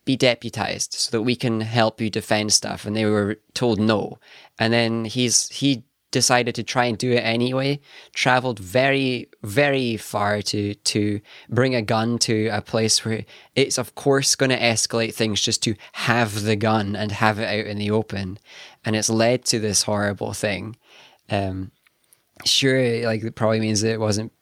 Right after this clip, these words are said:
premeditated murder and stuff, but still, it's pretty dumb. Um,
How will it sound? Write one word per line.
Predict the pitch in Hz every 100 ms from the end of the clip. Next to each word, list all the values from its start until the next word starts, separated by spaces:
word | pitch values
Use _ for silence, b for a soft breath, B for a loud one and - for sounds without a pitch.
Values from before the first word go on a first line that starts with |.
| _
premeditated | - 113 110 104 113 110
murder | 98 104 123 104
and | 101
stuff, | 104 113 113 -
but | 123
still, | - - 143 113 -
it's | -
pretty | - 190 233 147
dumb. | 107 120 107 101 117 B B B B -
Um, | 110 107 107